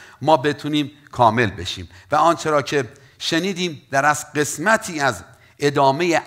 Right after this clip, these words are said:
عملکرد ما در حیات زمینیمون می‌تونه باشه که به اون نیز باید تکیه کنیم تا از تمام تلخی‌ها، از تمام جنگ‌ها و تمام آنچه را که می‌خواد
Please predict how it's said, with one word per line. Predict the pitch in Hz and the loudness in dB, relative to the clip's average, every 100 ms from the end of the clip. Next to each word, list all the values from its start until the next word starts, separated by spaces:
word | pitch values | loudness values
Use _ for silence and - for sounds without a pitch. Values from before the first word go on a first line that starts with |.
| - | -2
عملکرد | 123 123 117 113 - 180 123 | 0 2 0 -2 -4 -4 -2
ما | 117 123 110 - - | 0 2 0 -2 0
در | 127 107 | 2 2
حیات | - - 135 135 185 175 147 | -4 -2 0 2 0 0 -4
زمینیمون | 110 107 104 101 107 117 85 78 | -4 -2 0 -2 -2 -2 -4 -8
می‌تونه | 78 78 - 82 76 | -12 -14 -14 -16 -12
باشه | 78 80 - 78 - _ _ _ _ _ | -12 -10 -10 -10 -16 _ _ _ _ _
که | - 131 107 - - - | 0 2 2 -6 -20 0
به | 143 | 2
اون | 147 196 175 | 2 0 0
نیز | 156 120 | -2 -2
باید | 123 127 139 | 2 4 2
تکیه | 139 120 160 | -2 -4 -6
کنیم | 160 156 - | -6 -6 -2
تا | 156 | -2
از | 131 - | -2 -6
تمام | - 147 202 196 | -8 -2 0 0
تلخی‌ها، | 196 139 127 - 107 104 82 - - - | 0 0 0 -2 -4 -2 -4 -8 -8 -4
از | 131 - | -2 -2
تمام | 147 180 196 | 0 2 2
جنگ‌ها | 139 147 135 127 101 151 123 92 - - | 0 0 2 2 2 4 4 2 -4 0
و | 151 | 0
تمام | - 156 175 233 247 | 2 2 2 4 4
آنچه | 247 240 247 233 | 4 2 0 0
را | 220 | 0
که | 208 | 0
می‌خواد | 180 160 170 131 | -4 0 2 0